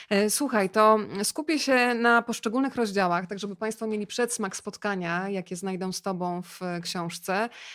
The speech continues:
Bardzo mi się spodobał patent, który sobie też schowałam do kieszeni, wysyłanie wiadomości do samego siebie, m, bo znalazłam jednak taką wspólnotę doświadczeń, może państwo też ją znajdą po drugiej stronie. Mam tak zwany krótki ląd, czyli szybko się gotuje,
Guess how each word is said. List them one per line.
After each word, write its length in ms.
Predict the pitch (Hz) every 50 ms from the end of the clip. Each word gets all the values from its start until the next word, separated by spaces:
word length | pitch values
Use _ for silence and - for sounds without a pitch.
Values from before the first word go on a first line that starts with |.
| - -
Bardzo 240 | 202 214 233 226 247
mi 80 | 240 226
się 80 | 226
spodobał 420 | 208 - 226 214 220 208 214 208 208
patent, 480 | - 214 196 190 185 180 185 196 202
który 240 | - - - 190 185
sobie 260 | 180 - 185 190 190
też 400 | 180 196 196 185 - - - - 196
schowałam 420 | - - - 185 202 196 196 190
do 80 | 180 185
kieszeni, 580 | 175 - 185 - - 220 220 220 226 233 - -
wysyłanie 600 | 208 190 196 208 - - 220 208 202 226 226 220
wiadomości 560 | 196 196 190 185 185 190 196 202 - - - 185
do 100 | 196 185
samego 400 | - 202 196 196 196 190 185 190
siebie, 560 | - - 180 170 170 175 175 185 214 247 262 - - - - - - - - _ _ -
m, 160 | 208 208 208
bo 120 | 196 233 240
znalazłam 420 | 240 277 262 233 233 247 247 240
jednak 220 | 233 226 226 220
taką 220 | - 220 - 214 208
wspólnotę 500 | - - - - 208 214 220 226 240 208
doświadczeń, 760 | 185 185 175 - - 214 226 220 - - 233 226 226 226 226
może 240 | 220 208 190 180 185
państwo 320 | 175 180 180 185 - - 185
też 180 | - 185 -
ją 100 | 196 185
znajdą 340 | 170 190 190 185 175 180 180
po 100 | - 180
drugiej 260 | 170 175 175 175 170
stronie. 540 | 170 - - 208 208 214 220 214 214 220 220 - - - - - - _ _
Mam 120 | - 208 208
tak 140 | 220 208 196
zwany 280 | 190 208 220 226 220
krótki 380 | - - 240 226 - - 226 220
ląd, 380 | 196 160 160 165 175 - - - -
czyli 200 | - 202 185 196
szybko 300 | - - 254 - - 233
się 140 | - - 214
gotuje, 600 | 180 185 180 - 220 233 247 269 294 320 339 339